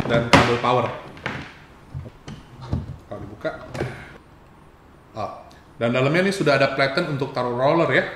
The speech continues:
Jadi ini seperti ini. Oke, dan ini di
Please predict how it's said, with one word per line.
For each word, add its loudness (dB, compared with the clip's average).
Jadi -4
ini -2
seperti -8
ini. 0
Oke, -4
dan 0
ini 2
di -6